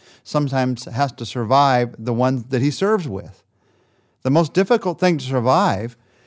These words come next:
is the hurts that we sometimes inflict on each other as God's servants. It's always harder surviving your friends and the struggles you have with your friends than your so-called enemies.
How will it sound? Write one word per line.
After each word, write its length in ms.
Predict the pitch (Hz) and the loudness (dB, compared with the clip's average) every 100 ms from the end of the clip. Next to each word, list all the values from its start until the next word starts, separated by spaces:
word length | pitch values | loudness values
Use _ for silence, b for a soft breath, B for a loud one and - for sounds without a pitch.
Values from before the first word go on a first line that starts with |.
| _ | _
is 160 | 143 123 | -2 0
the 100 | 135 | 0
hurts 460 | - 220 240 185 | 0 4 4 2
that 160 | - 156 | -8 -6
we 80 | 131 | -6
sometimes 500 | - 170 170 165 143 | -4 -2 0 0 0
inflict 420 | 127 - 190 - | -4 -4 -4 -4
on 140 | 156 | -4
each 160 | 160 - | -4 -4
other 480 | - 156 175 123 151 | -8 -4 -2 -2 -4
as 140 | 127 | -8
God's 300 | 110 135 143 | -2 0 0
servants. 600 | - 185 202 147 - - _ _ _ _ _ _ _ | -4 -10 -10 -12 -16 -20 _ _ _ _ _ _ _
It's 320 | - - 160 - - | -8 -4 -4 -4 -6
always 480 | 156 180 262 233 156 | 4 8 10 8 6
harder 360 | - 165 160 147 | 4 6 6 2
surviving 960 | - 139 143 165 185 185 123 117 120 123 b | 0 2 6 8 6 4 2 2 0 -6 b
your 180 | b 131 | b -2
friends 580 | 117 - 190 175 131 123 | 0 2 6 6 4 2
and 80 | 123 | -2
the 60 | 123 | -2
struggles 360 | 165 151 143 | 0 0 2
you 60 | 139 | 2
have 200 | 139 123 | 2 2
with 100 | 107 | -2
your 120 | 113 | -6
friends 580 | - 175 190 120 113 - b b | -2 0 2 2 -2 -8 b b
than 180 | 135 131 | 0 0
your 140 | 127 123 | 0 0
so-called 480 | 147 131 131 120 | 0 0 2 2
enemies. 600 | 117 160 135 95 110 - | 0 -2 -2 -6 -10 -16